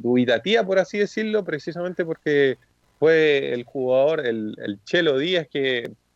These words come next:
que usó sus redes sociales para, para una especie de despedida. Dice lo siguiente: "Llegué con el objetivo claro y logré cumplirlo a base de esfuerzo y de compromiso con esta camiseta.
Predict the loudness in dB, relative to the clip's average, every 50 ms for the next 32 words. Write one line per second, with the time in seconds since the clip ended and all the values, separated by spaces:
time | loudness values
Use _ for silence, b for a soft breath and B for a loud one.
0 | B B B B B _ -2 0 2 2 2 0 -2 -6 -2 -2 -4 -2 -2 -2
1 | 0 2 2 2 0 0 -4 -2 0 0 2 2 0 -2 -2 0 2 2 2 2
2 | 0 0 0 -2 0 -2 -6 -8 -6 -6 -6 -2 0 0 0 0 0 -2 -4 -2
3 | 0 0 0 -2 -2 -4 -4 -2 -2 -2 -2 -4 -6 -6 -6 -6 -4 -4 -6 -6
4 | -6 -6 -10 -14 -12 -8 -6 -4 -2 0 -2 -2 -2 -2 -4 -2 -4 -4 -4 -6
5 | -8 -6 -4 -4 -4 -2 0 2 2 2 2 2 0 0 0 0 0 -2 -4 -8
6 | -10 -6 -6 -4 -2 0 0 2 2 0 0 2 0 0 0 -2 -2 -4 -4 -4
7 | -4 -4 -4 -4 -2 -4 -6 -4 -6 -6 -4 -4 -6 -6 -4 -4 -2 -2 -2 0
8 | 0 0 0 0 -2 -2 -2 -2 -2 -2 -2 -8 -14